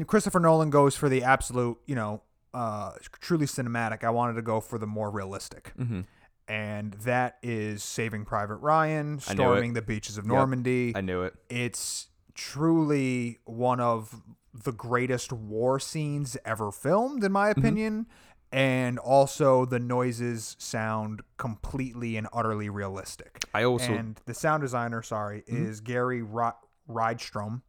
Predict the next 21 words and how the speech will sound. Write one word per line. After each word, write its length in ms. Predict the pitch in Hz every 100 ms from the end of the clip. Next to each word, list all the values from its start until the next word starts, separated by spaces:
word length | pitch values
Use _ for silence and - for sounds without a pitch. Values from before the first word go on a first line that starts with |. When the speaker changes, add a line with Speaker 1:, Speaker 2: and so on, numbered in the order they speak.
| _ -
Speaker 2:
Mm. 260 | 135 87 -
Speaker 1:
who 280 | - 113 110
he 140 | 139
did 160 | 131 123
all 220 | 117 113
of 100 | 110
the 80 | 110
sound 240 | - 107 104
design 300 | 104 101 98
for 320 | - 113 101
it. 100 | - _ -
Speaker 2:
That's 180 | - -
my 80 | 98
dad. 220 | 127 87 - -
Speaker 1:
<laughs> 880 | 113 98 - - 160 196 - 196 180
Wait 140 | 180
a 60 | 131
minute. 220 | 120 165 202
Speaker 2:
<laughs> 460 | - - 226 233
Speaker 1:
Um, 400 | - 123 120 117 190 - - _ _ -
and, 680 | 139 135 131 123 120 113